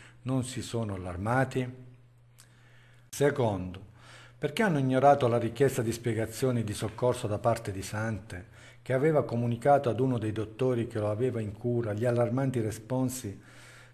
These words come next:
delle analisi, pur sapendo che tra gli effetti collaterali del nuovo farmaco Flixabi Infliximab ci sono nell'ordine problemi del sangue come bassa conta degli, dei globuli bianchi,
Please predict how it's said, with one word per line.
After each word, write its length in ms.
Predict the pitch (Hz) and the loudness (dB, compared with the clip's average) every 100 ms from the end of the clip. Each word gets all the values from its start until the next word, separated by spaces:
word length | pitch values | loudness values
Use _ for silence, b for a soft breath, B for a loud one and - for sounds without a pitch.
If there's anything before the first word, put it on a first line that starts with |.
| - | -4
delle 280 | 123 120 | 0 2
analisi, 580 | 113 113 123 123 110 - | 2 0 -2 -2 -4 -4
pur 180 | 104 139 | -4 -2
sapendo 480 | - 127 143 135 120 | 2 2 2 2 0
che 120 | 117 | -2
tra 160 | 117 113 | -2 -2
gli 100 | 110 | -2
effetti 480 | 101 - 151 151 | -4 2 2 2
collaterali 720 | - 110 107 104 107 123 131 | -2 -2 -2 -2 0 0 0
del 120 | 107 104 | 0 -2
nuovo 240 | 117 120 | 0 -2
farmaco 720 | - 127 127 113 107 104 104 | 0 0 0 0 -4 -4 -6
Flixabi 880 | 92 - 120 - - 131 131 110 117 | -6 -8 -8 -6 0 2 4 2 -2
Infliximab 1120 | 107 101 131 135 - - 110 107 107 101 90 B B B - | -4 -6 -6 -6 -8 -10 -6 -4 -4 -6 -10 B B B -10
ci 120 | 113 | -6
sono 320 | - 139 127 | 0 2 2
nell'ordine 720 | 113 110 120 131 127 117 104 | 0 0 4 4 4 0 -4
problemi 640 | 101 113 113 107 127 135 120 | -4 -4 -4 0 2 2 0
del 180 | 104 98 | -2 -8
sangue 640 | - 117 120 120 117 113 113 B - | -6 -4 -2 -2 -4 -6 -8 B -8
come 240 | 113 113 | -4 -2
bassa 400 | 104 135 - 113 | 4 2 2 -2
conta 340 | - 127 117 | 0 -2 0
degli, 440 | 101 101 101 104 - | -2 -4 -6 -10 -8
dei 160 | 110 101 | -8 -4
globuli 400 | 117 117 107 98 | -2 -2 -2 -6
bianchi, 600 | 101 113 120 117 120 | -6 -4 -4 -6 -8